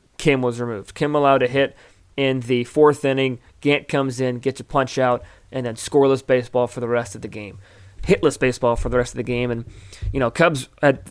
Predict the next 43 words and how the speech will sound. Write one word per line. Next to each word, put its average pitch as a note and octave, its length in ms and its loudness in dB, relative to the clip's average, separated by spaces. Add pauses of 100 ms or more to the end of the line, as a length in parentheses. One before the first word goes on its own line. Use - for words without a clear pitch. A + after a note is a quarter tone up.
at C3+ 120 2
that D3 140 6
point - 160 -2
were C#3+ 60 0
on C#3 60 0
a C3+ 60 -2
three-game C#3 340 2
losing C3 240 2
streak. C3+ 240 0
That, C3 220 0
that C3+ 180 0
was C3+ 140 0
their C#3 100 2
fourth C3 300 0
loss B2+ 260 2
in B2 80 -4
a B2 60 -2
row. B2 360 2 (280)
So - 140 -4
their A#2+ 140 2
offense C3 360 2
had B2 180 0
been B2+ 200 -6
struggling C3 380 2
a B2+ 60 -6
little A#2+ 140 -2
bit. B2+ 280 -2 (120)
But B2+ 120 -4
this D#3 240 6
is B2+ 160 -2
a B2+ 120 4
high-powered B2+ 1300 0 (200)
offense. A#2+ 560 -4 (380)
Um, A#2+ 180 2
there's A#2+ 180 0
nothing C#3 280 2
to C3 60 0
sneeze C3+ 340 0
at. C3 180 4
Your, B2+ 120 -6
your B2+ 140 -6
top C#3 260 0
four, C3 500 6